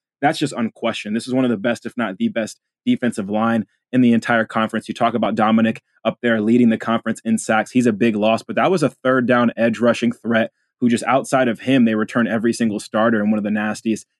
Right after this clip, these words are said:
defensive fronts that this league has to offer. A small part of me regrets not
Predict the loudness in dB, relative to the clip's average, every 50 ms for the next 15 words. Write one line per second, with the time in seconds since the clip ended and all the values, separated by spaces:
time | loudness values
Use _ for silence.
0 | _ 0 0 2 2 2 0 0 -2 -6 -6 -4 -4 -4 -2 -2 -4 -6 -4 -4
1 | -2 -2 -2 0 -2 -2 -2 -2 -6 -6 -2 -2 -2 -2 -2 -2 -4 -4 -4 0
2 | 2 4 4 4 2 2 2 2 2 2 2 2 2 0 0 _ _ _ _ -8
3 | -4 -2 0 -2 0 0 0 0 2 0 0 -2